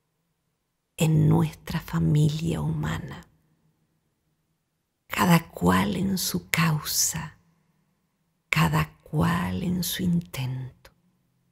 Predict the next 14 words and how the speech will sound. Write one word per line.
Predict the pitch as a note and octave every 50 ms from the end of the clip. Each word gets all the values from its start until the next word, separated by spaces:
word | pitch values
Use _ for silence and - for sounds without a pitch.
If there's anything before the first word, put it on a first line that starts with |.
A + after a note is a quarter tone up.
| _ _ _ _ _ _ _ _ _ _ _ _ _ _ _ _ _ _ _ _ _ _ _ _ _ _
Lo | F3+ D#3+ D#3 D3 - -
que | - D#3+ D3+ - - - _ _ _
te | - D#3+ D#3 D3+
pido | - - _ _ - F#3+ G#3 A3 A3+ G#3+ G3+
es | E3+ - - - _ _ -
que | - E3+
te | - - _ _ - D#3+ D#3 D3+
veas | D3 D3+ D3+ F#3+ F#3+ D#3 - - D#3 C#3 C#3 - - - - - _ _ _ _ _ _ _
enhebrado | E3+ E3 D#3 D3+ D#3 D#3+ D#3+ D#3+ D3+ D3+ F3 F3 F#3 G3 G3 F#3 F3 - - - F3 - _ _ _ _ _ _ _ _ _ _ _ _ _ _ _ _ _ _ _ _ _ _ _ _ _ _ _ _ _ _ _ _ _ _ _ _ _ _ _ _ _ _
a | - F#3 - - _ _ _
tanta, | - G3+ F3+ F3 F#3 G3+ F3+ E3+ E3+ - _ - - - - _ _
tanta, | - - F3+ - - - A#1 - - - - - - - _ _
tanta | _ - D3 D3 D3+ D3+ D3+ D#3 - - -
gente | - - - - - - - - - - - - - _ _ _ _ - - _